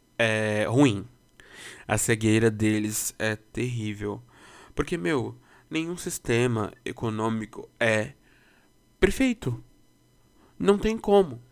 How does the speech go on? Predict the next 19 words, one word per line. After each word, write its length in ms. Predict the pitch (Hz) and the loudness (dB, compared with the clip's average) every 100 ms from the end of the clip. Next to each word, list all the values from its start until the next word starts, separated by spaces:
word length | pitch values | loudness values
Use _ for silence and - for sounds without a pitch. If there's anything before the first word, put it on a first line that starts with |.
| _ - - - - | _ -20 -20 -20 -10
O 60 | |
capitalismo, 720 | - - 208 180 175 151 123 120 | -8 0 2 4 2 2 -2 0
ele 220 | 143 160 | 0 2
não 220 | 180 180 | 0 0
é 180 | 156 170 | -2 -4
perfeito, 880 | - 175 175 - 127 127 - 240 294 - | -4 -4 -4 -2 -2 -2 -6 -10 -10 -4
tão 160 | 143 143 | -2 0
perfeito 500 | 180 180 139 131 123 | -2 -2 -4 -4 -6
quanto 260 | 143 135 | -6 -6
ele 120 | 120 | -8
prega. 460 | 107 - 101 98 190 _ - - - | -4 -4 -4 -4 -8 _ -20 -18 -6
Assim 280 | 226 202 214 | -4 -4 -6
também 360 | 208 202 160 185 | -4 -2 -2 -2
como 480 | 180 165 160 147 131 | -4 -2 -2 -2 -2
o 60 | |
socialismo 580 | 175 208 208 170 175 202 | -4 -2 0 0 -2 -4
também 260 | 220 208 202 | -2 -2 0
não 260 | 190 | 0
é 80 | 208 | 2